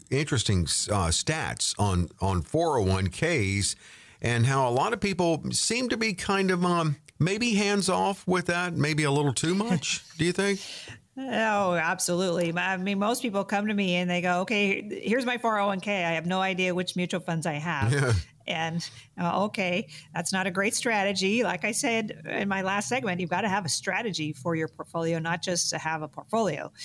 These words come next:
Speaker 2: So with, with four oh one k's, what I see is, uh, the mass, the majority of people are in mutual funds or E T Fs, and that's
Speaker 1: Mm-hmm.
Speaker 2: because that's all four oh one k's offer. <laughs> So,
Speaker 1: Yeah.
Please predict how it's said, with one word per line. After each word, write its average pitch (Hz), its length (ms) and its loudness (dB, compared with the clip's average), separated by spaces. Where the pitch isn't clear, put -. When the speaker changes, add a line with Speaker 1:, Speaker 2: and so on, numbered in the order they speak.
Speaker 2:
So 220 300 -2
with, 220 300 -2
with - 300 0
four 277 160 2
oh 254 100 0
one 196 140 0
k's, 208 400 0
what 185 140 0
I 190 100 0
see 156 640 0
is, 165 440 0
uh, 156 280 0
the 160 80 -6
mass, 196 380 -4
the 156 520 -10
majority 175 720 0
of 156 160 -6
people 156 540 -4
are 185 260 0
in 175 360 0
mutual 185 280 0
funds 190 360 -2
or 170 180 -4
E 156 160 -6
T 196 240 -2
Fs, 233 260 -4
and 110 100 2
that's 87 180 2
Speaker 1:
Mm-hmm. 85 80 0
Speaker 2:
because 165 380 -2
that's 170 240 -4
all 165 460 -2
four 156 160 -2
oh 151 60 -2
one 151 120 -6
k's 170 180 -6
offer. 302 320 -2
<laughs> 247 120 -2
So, - 440 0
Speaker 1:
Yeah. 117 280 2